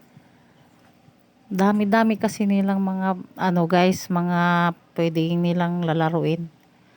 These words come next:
May pa-, ah, beauty parlor, may mga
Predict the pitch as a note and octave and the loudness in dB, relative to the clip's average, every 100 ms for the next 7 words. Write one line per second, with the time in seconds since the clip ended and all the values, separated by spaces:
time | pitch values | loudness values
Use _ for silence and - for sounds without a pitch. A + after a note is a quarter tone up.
0 | _ - _ _ _ _ _ _ - F#3 | _ -20 _ _ _ _ _ _ -4 0
1 | F#3 - - - F#3 F3+ F3 E3+ E3+ G#3 | 0 -2 -6 -2 0 0 0 0 0 0
2 | G3+ A3 A#3+ A3+ A#3 A3+ A3+ A3 A3 A3 | 2 0 4 4 6 4 4 4 4 4
3 | A3 G3 F3 E3+ E3+ E3+ E3+ | 2 2 0 0 -2 -2 -4